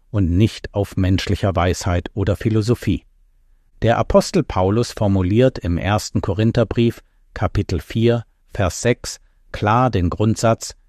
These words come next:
nicht über das hinauszudenken, was geschrieben ist. Das bedeutet, dass diejenigen, die Diener Gottes geworden sind, nicht versuchen dürfen, die Gemeinde mit ihren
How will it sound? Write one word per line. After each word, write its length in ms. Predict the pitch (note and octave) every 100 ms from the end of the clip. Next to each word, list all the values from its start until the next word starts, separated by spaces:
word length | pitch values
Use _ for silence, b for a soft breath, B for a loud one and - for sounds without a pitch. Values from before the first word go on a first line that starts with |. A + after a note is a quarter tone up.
| _ _ -
nicht 380 | A#2 F3 - -
über 160 | G#2
das 220 | F2+ G#2+ -
hinauszudenken, 1120 | F#2+ G2 C#3+ - - F#2+ G2 G2 - G#2+ A#2 _ -
was 260 | F#3+ -
geschrieben 480 | - - B2 A2+ G2
ist. 340 | C2+ - - - _ _ _ _ -
Das 200 | F#2+ -
bedeutet, 640 | - F2+ F2 G2 B2+ B2+ - _
dass 240 | - D#2 -
diejenigen, 760 | G2+ G2+ G#2+ A2 G#2+ B2 C3+ -
die 120 | F#2
Diener 420 | E2 G2+ G#2+ G#2 F2+
Gottes 380 | F#2 - A2
geworden 440 | - F2+ F#2+ F#2+ F#2
sind, 300 | G#2 A2+ - _ _ -
nicht 280 | G#2+ C3 -
versuchen 520 | C#3 A2 A2 G#2+ G2
dürfen, 420 | G2 F#2 - F#2 - _ -
die 100 | F#2+
Gemeinde 540 | F#2 F#2 G2+ A#2+ B2+
mit 200 | A#2+ F2+
ihren 260 | G2 F2